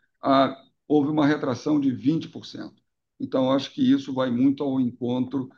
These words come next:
da sua pergunta. É claro que isso impacta a Tupy, porque estamos como fornecedor dentro dessa cadeia, e os Estados Unidos se constituem no nosso principal mercado, mas como o Ricardo colocou,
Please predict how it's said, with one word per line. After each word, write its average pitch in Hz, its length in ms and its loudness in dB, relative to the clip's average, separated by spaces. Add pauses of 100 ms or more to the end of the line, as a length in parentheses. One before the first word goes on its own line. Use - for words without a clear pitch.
(220)
da - 160 2
sua 117 260 0
pergunta. 147 540 2
É 147 60 0
claro 135 360 0
que 131 140 2
isso 131 240 -2
impacta 160 840 -2 (260)
a 135 140 0
Tupy, 123 420 -2
porque 113 260 -6
estamos 127 540 2 (320)
como 127 200 2
fornecedor 151 920 2
dentro 120 240 -2
dessa 117 220 -8
cadeia, 131 560 -2 (460)
e - 80 4
os 127 100 8
Estados 135 320 4
Unidos 117 480 0
se 135 120 -2
constituem 120 600 -2
no 117 100 -2
nosso 110 340 -6
principal 131 420 2
mercado, 147 600 0 (440)
mas - 140 0
como 151 180 0
o - 20 8
Ricardo 131 540 2
colocou, 139 680 -2